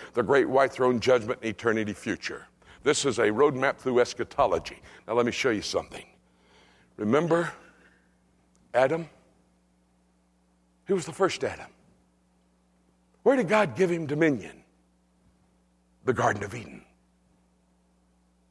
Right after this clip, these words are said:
The second Adam. What's he gonna receive? Daniel seven. Dominion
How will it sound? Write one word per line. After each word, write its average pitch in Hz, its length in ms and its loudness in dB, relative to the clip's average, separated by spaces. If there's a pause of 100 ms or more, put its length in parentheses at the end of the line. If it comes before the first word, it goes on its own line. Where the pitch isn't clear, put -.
(580)
The 120 80 -6
second 185 360 2
Adam. - 300 -2 (2250)
What's 160 160 -4
he 220 100 4
gonna 156 180 2
receive? 101 520 -4 (1600)
Daniel 107 380 -4
seven. - 480 -8 (1300)
Dominion 190 800 2